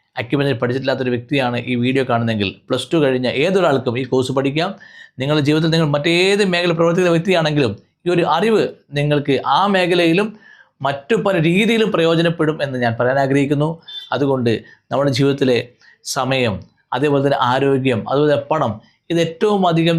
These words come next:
ചെലവഴിക്കപ്പെടുന്ന ചികിത്സാ മേഖലയിലാണ്, ദുരുപയോഗപ്പെടുന്നു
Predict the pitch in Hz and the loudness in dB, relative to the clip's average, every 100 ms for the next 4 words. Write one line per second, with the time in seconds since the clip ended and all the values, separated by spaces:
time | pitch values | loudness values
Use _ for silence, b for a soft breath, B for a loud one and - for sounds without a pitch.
0 | 165 143 147 156 156 151 143 135 120 127 | -2 0 2 2 0 0 0 0 -2 -2
1 | 135 156 147 147 151 156 147 151 190 B | -2 -2 0 2 2 2 2 0 -2 B
2 | B B B 139 156 170 180 185 185 175 | B B B -2 0 2 2 2 0 2